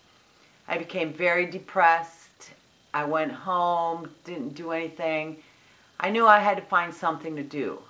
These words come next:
I did go and take a waitressing job. This is something that I told myself that I would never do again, but I had to pay my bills.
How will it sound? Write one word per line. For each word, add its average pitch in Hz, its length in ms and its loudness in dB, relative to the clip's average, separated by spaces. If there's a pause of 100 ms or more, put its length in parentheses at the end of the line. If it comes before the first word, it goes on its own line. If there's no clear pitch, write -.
(140)
I 190 100 -2
did 208 300 0
go 185 220 6
and 185 100 -6
take 165 240 -6
a 156 40 -8
waitressing 147 680 -2
job. 131 400 2 (500)
This 226 240 2
is 233 120 -4
something 190 440 2
that 170 140 0
I 165 80 2
told 170 280 -4
myself 160 440 -2
that 160 120 -2
I 156 60 2
would 156 160 -4
never 165 460 0
do 151 400 -6
again, 139 500 -4 (400)
but 160 380 0 (160)
I 156 80 -8
had 151 220 -10
to 143 40 -16
pay 156 160 -10
my 156 160 -8
bills. 170 320 2